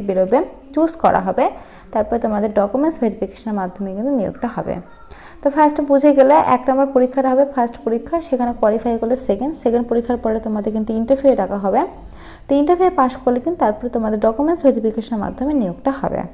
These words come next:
এখানে কিন্তু সবটা বলা রয়েছে, দেখতে পাচ্ছ সুন্দরভাবে। তো এখানে কিন্তু তোমাদের সিলেবাসটা মেনশন করা রয়েছে। আর বিগ যে নোটিশটা বেরোবে, সেখানে কিন্তু আরও ডিটেলসে মেনশন করা থাকবে, তোমরা চাইলে সেখান থেকে কিন্তু ভালোভাবে দেখতে পারবে।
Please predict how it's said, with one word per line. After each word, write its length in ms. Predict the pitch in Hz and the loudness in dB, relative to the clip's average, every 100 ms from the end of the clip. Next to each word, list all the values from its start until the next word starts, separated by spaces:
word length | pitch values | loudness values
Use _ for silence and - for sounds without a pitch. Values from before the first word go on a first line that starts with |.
| - - - 262 - - - - - - - - | -18 -20 -20 -20 -20 -20 -20 -20 -20 -20 -20 -6
এখানে 220 | 226 208 | 0 2
কিন্তু 180 | 208 220 | 0 -2
সবটা 340 | 226 - 233 | -2 -2 0
বলা 260 | 214 202 202 | 0 2 0
রয়েছে, 340 | 202 202 208 | 0 -2 -4
দেখতে 280 | 240 208 220 | -6 -4 -2
পাচ্ছ 220 | 208 208 | -2 -2
সুন্দরভাবে। 680 | 254 - 226 226 226 202 233 339 - - - - - - - - | -6 -6 -4 -2 0 0 0 -2 -6 -20 -20 -20 -20 -20 -14 2
তো 220 | 240 254 | 6 6
এখানে 340 | - 262 302 | 6 2 0
কিন্তু 200 | 302 311 | 2 2
তোমাদের 260 | 302 269 269 | 2 2 2
সিলেবাসটা 520 | 269 262 254 254 311 | 2 4 4 2 2
মেনশন 320 | 294 262 - - | 2 0 -2 -2
করা 140 | 220 | 0
রয়েছে। 460 | 196 190 - 180 180 - - - | 0 -2 -4 -8 -10 -12 -10 0
আর 120 | 220 220 | 0 2
বিগ 120 | 262 262 | -2 0
যে 100 | 311 | 0
নোটিশটা 360 | 294 277 277 285 | 0 0 0 4
বেরোবে, 360 | 262 269 311 | 6 6 4
সেখানে 340 | 320 262 254 254 | 0 0 0 4
কিন্তু 180 | 269 | 4
আরও 140 | 254 254 | 4 2
ডিটেলসে 480 | 254 - 247 254 269 | -2 -2 0 0 -2
মেনশন 280 | 240 233 240 | -4 -4 -2
করা 200 | 240 233 | 0 0
থাকবে, 340 | 233 220 302 | -2 0 2
তোমরা 260 | 285 214 214 | 2 0 -2
চাইলে 200 | 226 226 | -4 -6
সেখান 240 | 214 214 | -6 -4
থেকে 120 | 208 | -4
কিন্তু 180 | 240 254 | -4 -4
ভালোভাবে 360 | 226 - 226 269 | -2 0 2 2
দেখতে 280 | 214 - | 2 -2
পারবে। 280 | 175 175 - | -4 -2 -4